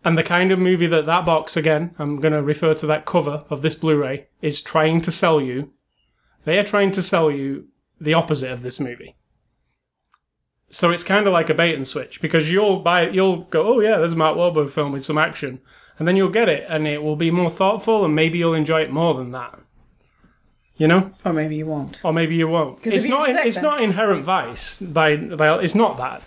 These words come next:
Speaker 1: It's
Speaker 2: It's not
Speaker 1: not
Speaker 2: really gonna trick you.
Speaker 1: No.
Speaker 2: <laughs>
Speaker 1: Well, I mean, it's not scholarly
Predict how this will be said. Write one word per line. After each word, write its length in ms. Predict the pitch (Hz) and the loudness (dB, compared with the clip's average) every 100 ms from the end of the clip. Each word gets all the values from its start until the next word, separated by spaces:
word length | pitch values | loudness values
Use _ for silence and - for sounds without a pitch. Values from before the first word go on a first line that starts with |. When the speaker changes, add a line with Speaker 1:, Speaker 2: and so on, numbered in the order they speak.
| - | -14
Speaker 1:
It's 80 | - | -4
Speaker 2:
It's 140 | 165 | 0
not 140 | 285 185 | 2 2
Speaker 1:
not 60 | |
Speaker 2:
really 240 | 208 233 170 | 2 2 0
gonna 180 | 160 156 | -2 -6
trick 360 | - 160 - | -6 -6 -6
you. 160 | - 185 _ _ - 208 | -12 -14 _ _ -10 -2
Speaker 1:
No. 180 | 180 165 | 2 2
Speaker 2:
<laughs> 480 | 135 226 185 - | 2 -2 -2 -2
Speaker 1:
Well, 140 | 202 196 | 2 4
I 40 | |
mean, 140 | 202 202 | 4 4
it's 160 | 196 | 2
not 320 | 226 208 143 - - _ _ _ _ - | 2 2 -2 -12 -20 _ _ _ _ -6
scholarly 800 | - - 202 185 156 143 139 | -2 0 2 4 4 2 -4